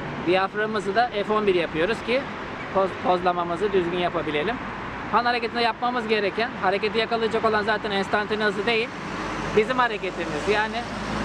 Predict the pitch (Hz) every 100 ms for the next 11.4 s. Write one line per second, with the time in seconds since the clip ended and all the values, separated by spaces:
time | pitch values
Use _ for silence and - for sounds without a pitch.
0 | - 220 226 - 226 220 208 220 220 208
1 | 208 226 220 214 202 226 233 - 208 247
2 | - - - - - - - - 214 226
3 | 247 214 196 254 - - - - - 214
4 | 208 226 214 202 202 196 240 190 202 208
5 | 226 190 - - 196 208 214 208 180 175
6 | 226 247 226 208 190 180 240 220 190 180
7 | 151 - - - - - 190 190 180 180
8 | 180 175 170 170 170 165 160 170 - -
9 | - - - - - - - - - -
10 | 190 170 - 170 185 170 175 190 185 180
11 | 151 131 208